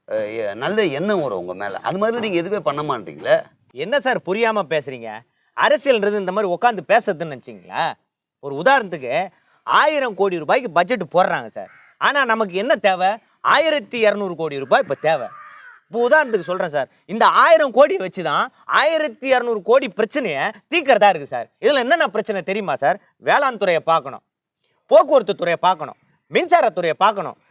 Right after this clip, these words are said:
Speaker 2: கல்வித்துறையை பார்க்கணும். இந்த மாதிரி எத்தனை துறை இருக்கு தெரியுமா சார்? அந்தந்த துறை உண்டான பிரச்சனைகளை இந்த ஆயிரம் கோடி ரூபாயில வச்சு எப்படி சார் சமாளிக்க முடியும்? சார், இந்த மாதிரிலாம் உட்காந்து பேசினாலாம் உங்களுக்கு புரியாது சார். களத்துல இறங்கணும்,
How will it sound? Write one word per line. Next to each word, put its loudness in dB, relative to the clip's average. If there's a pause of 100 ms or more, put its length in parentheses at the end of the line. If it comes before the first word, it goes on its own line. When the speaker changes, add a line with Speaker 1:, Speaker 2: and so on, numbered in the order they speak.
(160)
Speaker 2:
கல்வித்துறையை 2
பார்க்கணும். 0 (120)
இந்த 4
மாதிரி 2
எத்தனை 4
துறை 0
இருக்கு -2
தெரியுமா -4
சார்? -2 (100)
அந்தந்த 4
துறை 0
உண்டான -2
பிரச்சனைகளை 0 (140)
இந்த 0
ஆயிரம் 2
கோடி 2
ரூபாயில -2
வச்சு -6
எப்படி -2
சார் -2
சமாளிக்க 2
முடியும்? -6 (220)
சார், -2 (200)
இந்த -6
மாதிரிலாம் 0
உட்காந்து -2
பேசினாலாம் -2 (100)
உங்களுக்கு -4
புரியாது 2
சார். -2 (320)
களத்துல 2
இறங்கணும், -2